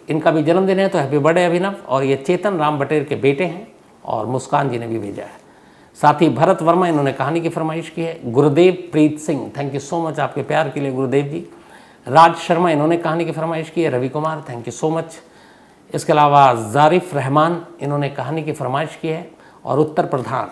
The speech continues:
इन्होंने भी एक कहानी की फरमाइश की है। तो कहानी में इतना ही, लेकिन एक बार फिर आपको याद दिला दूं कि कुकू एफ़एम ऐप पर क्राइम तक फैमिली मेंबर्स के लिए खास ऑफर है। Crime fifty कूपन है, description में link है, यहाँ आप जाएं और नाइंटी नाइन रुपीज का subscription फ़ोर्टी नाइन रुपीज में पहले month के लिए पाएं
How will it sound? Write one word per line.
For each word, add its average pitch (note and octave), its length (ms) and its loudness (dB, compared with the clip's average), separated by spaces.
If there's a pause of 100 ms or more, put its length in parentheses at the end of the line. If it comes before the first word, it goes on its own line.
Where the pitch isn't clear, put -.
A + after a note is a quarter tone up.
(140)
इन्होंने D#3 240 -2
भी C#3+ 100 -2
एक C#3 100 -8
कहानी A#2+ 260 -8
की B2+ 80 -6
फरमाइश G2+ 420 -10
की G#2 120 -16
है। - 120 -18 (640)
तो F3+ 60 -4
कहानी G3+ 320 6
में A3+ 100 2
इतना G#3 180 -2
ही, A#3+ 140 0
लेकिन F#3+ 240 0
एक E3+ 100 -2
बार E3+ 120 2
फिर G#3 160 0
आपको F#3+ 200 2
याद F3+ 180 4
दिला G3 200 2
दूं G3 140 -4
कि F3 120 -6
कुकू A3 380 -4
एफ़एम E3 380 -4 (100)
ऐप F#3 220 0
पर F#3+ 80 -2
क्राइम C#3+ 280 -4
तक C#3 140 -6
फैमिली C#3 300 -6
मेंबर्स E3+ 380 -6
के F#3 80 -6
लिए E3+ 240 -6
खास B2+ 360 -4
ऑफर C3+ 240 -2
है। D3 200 -12 (800)
Crime A3 300 4
fifty G#3+ 360 0
कूपन G3 320 2
है, G#3+ 160 -2
description D#3+ 440 0
में C#3+ 160 2
link F#3+ 280 2
है, G3 140 2
यहाँ C#3+ 260 -2
आप A2+ 160 -2
जाएं E3+ 340 0
और A2+ 300 -4 (320)
नाइंटी G3 400 4
नाइन G3 260 4
रुपीज D#3+ 240 2
का D#3+ 100 -4
subscription C#3+ 640 -4 (140)
फ़ोर्टी D3+ 300 2
नाइन E3+ 240 2
रुपीज D#3 260 0
में C#3+ 80 -2
पहले C3 240 -2
month A#2+ 160 -4
के A#2+ 140 -8
लिए A#2 120 -4
पाएं E3 320 -2